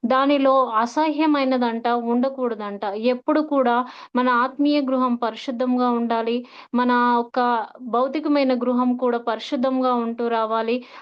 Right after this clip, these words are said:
అదేవిధంగా మన సంఘం కూడా పరిశుద్ధంగా ఉంటూ రావాలంట. అంటే ఎందుకు ప-, ఎందుకంట,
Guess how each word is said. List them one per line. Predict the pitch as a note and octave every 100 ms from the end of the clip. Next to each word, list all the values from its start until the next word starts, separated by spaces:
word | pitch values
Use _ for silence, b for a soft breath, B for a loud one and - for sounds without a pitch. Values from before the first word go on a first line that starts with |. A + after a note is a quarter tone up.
| -
అదేవిధంగా | B3 D4 D4+ C#4 C4
మన | B3+ B3
సంఘం | B3 B3+ A#3+ B3+ D4
కూడా | C4 C4 C4+ E4+ E4 -
పరిశుద్ధంగా | A#3+ A#3+ D#4 C4+ C#4 C4 B3+
ఉంటూ | A3+ A3+ A#3
రావాలంట. | A3+ G#3+ G#3+ A3 G#3+ G3+ G3 B B B -
అంటే | C4+ C#4 C#4 C#4
ఎందుకు | B3+ C4+ C#4+ E4+
ప-, | F4 C#4
ఎందుకంట, | B3+ B3+ C4+ D#4 D4+ C4 B3 B3+ C4+